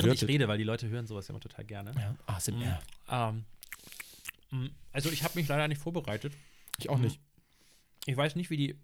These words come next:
Speaker 1: Leute heißen. Ich weiß nicht, wie viele da drin sind, aber
Speaker 2: Es sind welche drin.
Speaker 1: mm, ich verspreche, zu unserer nächsten Folge
Speaker 2: Ja.
Speaker 1: bereite ich mich vor und kann zu jedem, ähm, zu jedem Teilnehmer, zu jedem
Speaker 2: Ja.
Speaker 1: Bewohner,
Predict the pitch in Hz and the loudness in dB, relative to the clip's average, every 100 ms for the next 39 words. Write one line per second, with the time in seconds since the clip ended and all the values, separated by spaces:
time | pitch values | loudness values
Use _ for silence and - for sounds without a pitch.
0 | - - - 139 147 - 113 139 220 - | -18 -14 -4 -2 -2 -2 -4 -4 -6 -10
1 | - - - 190 50 - 139 143 147 131 | -20 -18 -16 -16 -14 -6 0 2 2 0
2 | 113 - 151 120 104 131 160 185 - 131 | -4 -4 0 0 0 -4 -4 -4 -2 2
3 | 143 160 262 - - - - 147 - 143 | 2 2 -2 -12 -20 -20 -2 2 6 8
4 | 139 123 123 110 95 143 143 143 - 147 | 8 6 4 2 0 -4 -6 -6 -6 -4
5 | 151 143 180 180 151 147 127 123 113 117 | -4 -2 -2 0 -2 -2 -6 -6 -4 -4
6 | 147 - - 123 120 110 - - - - | -4 -4 -4 0 0 0 0 -4 -6 -8
7 | - - - 117 95 139 - - - - | -10 -8 0 0 0 -4 -12 -20 -20 -16
8 | 135 123 120 147 151 147 143 127 165 - | -10 -4 -2 -2 -2 -2 -2 -2 -2 -6
9 | - - - - - - - - 143 - | -20 -18 -18 -16 -16 -16 -14 -8 -6 -4
10 | 131 143 110 107 127 135 143 - - - | -4 -2 -4 -4 -4 -6 -8 -12 -20 -20
11 | - - - 113 113 110 110 107 113 - | -20 -16 -6 -2 0 -2 -2 -4 -8 -12
12 | - - - - 110 113 110 104 - 120 | -16 -16 -12 -10 -8 -6 -6 -8 -6 -4
13 | 151 160 160 190 - 120 127 120 127 113 | -2 -2 -2 -4 -6 2 4 4 2 0
14 | 127 156 202 | 0 -2 -4